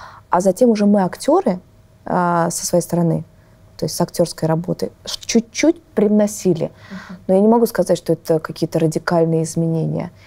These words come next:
Speaker 1: Единственное, где мы отошли очень далеко, это финал.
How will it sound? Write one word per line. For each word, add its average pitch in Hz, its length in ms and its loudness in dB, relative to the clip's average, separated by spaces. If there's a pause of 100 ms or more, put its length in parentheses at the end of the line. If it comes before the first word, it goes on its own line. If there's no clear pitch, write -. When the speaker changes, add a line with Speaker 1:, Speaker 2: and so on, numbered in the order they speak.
(180)
Speaker 1:
Единственное, 180 760 4
где 165 240 2
мы 165 160 0
отошли 156 600 0 (500)
очень 156 440 2
далеко, 143 540 0 (640)
это 220 760 2
финал. 175 600 0